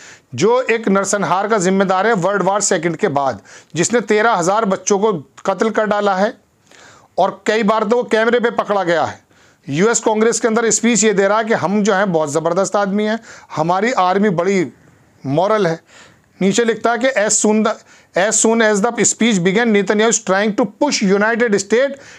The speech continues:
into war with Iran। वो ये कोशिश कर रहा था अपनी स्पीच पे कि किसी प्रकार से अमेरिका से भिड़ जाए, लेकिन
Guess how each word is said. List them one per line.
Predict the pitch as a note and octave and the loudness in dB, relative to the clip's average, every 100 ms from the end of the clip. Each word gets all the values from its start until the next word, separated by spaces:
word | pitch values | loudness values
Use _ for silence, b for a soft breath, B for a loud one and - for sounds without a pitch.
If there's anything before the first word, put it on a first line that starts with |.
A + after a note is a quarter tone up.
| B - | B -4
into | G#3+ G#3 A#3+ C#4+ D#3 | -2 -2 0 0 0
war | E3 A3+ B3+ C#3+ B2 | 2 2 0 -2 0
with | C4+ C#4+ F#3+ | 0 0 0
Iran। | E3 D3 G#2+ F2+ - - _ B B B - | 2 0 -4 -10 -20 -20 _ B B B -6
वो | C3 G#3 | 0 2
ये | A3+ | 0
कोशिश | A3 - - G#3+ C4+ - | -2 -6 -2 2 2 2
कर | B3+ | 2
रहा | A3 G#3+ | 2 2
था | A3+ | 0
अपनी | F#3 G#3 | 0 0
स्पीच | - F#3 G3 | 2 0 0
पे | - D#3 A3 | 0 0 0
कि | - - _ G3 | -4 -18 _ -2
किसी | G3+ G#3+ A#3 | 0 0 0
प्रकार | G3+ F3 F#3+ G3 | 0 0 0 0
से | A3+ | 0
अमेरिका | A3 F3 F#3 G3 F#3 | 0 0 0 2 0
से | - G#3+ | 2 0
भिड़ | D3+ E3 | 0 0
जाए, | C#3+ D3 | 0 2
लेकिन | G3 A3+ | 0 0